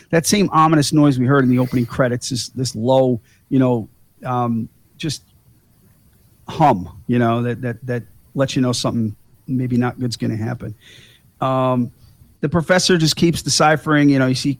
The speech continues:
keeps trying to figure out what he sees in these tablets. And, uh, at that time, the priest also notices something is amiss. He hears the noise. He knows something's going on. Um,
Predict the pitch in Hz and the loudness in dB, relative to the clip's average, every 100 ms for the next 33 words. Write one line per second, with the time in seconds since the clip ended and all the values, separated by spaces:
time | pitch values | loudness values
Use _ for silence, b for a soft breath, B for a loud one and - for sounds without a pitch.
0 | - 147 143 - 135 139 135 131 127 131 | -6 -2 -2 0 -2 0 2 2 2 -2
1 | - 131 123 123 123 135 127 123 123 120 | -2 -2 0 -2 0 0 0 2 0 -2
2 | - - - 127 123 120 123 b b b | -8 -8 -4 -2 0 0 -2 b b b
3 | b _ _ 139 135 127 147 160 151 151 | b _ _ -2 0 0 0 2 4 4
4 | 147 143 - 175 156 - 160 - 156 147 | 4 2 2 2 2 2 2 4 4 4
5 | 139 127 139 131 127 117 - - - - | 2 0 0 0 0 -2 -2 -4 -6 -8
6 | - 143 131 135 131 120 123 113 - 127 | -4 -2 0 2 2 2 0 0 -2 -4
7 | 123 131 131 135 127 127 127 123 120 127 | 0 2 2 2 2 4 2 0 0 0
8 | 123 - 127 127 - 117 113 113 110 101 | 0 -2 -4 -4 -4 -4 -4 -4 -4 -6
9 | 113 - - 123 60 62 117 | -10 -14 -16 -14 -12 -12 -12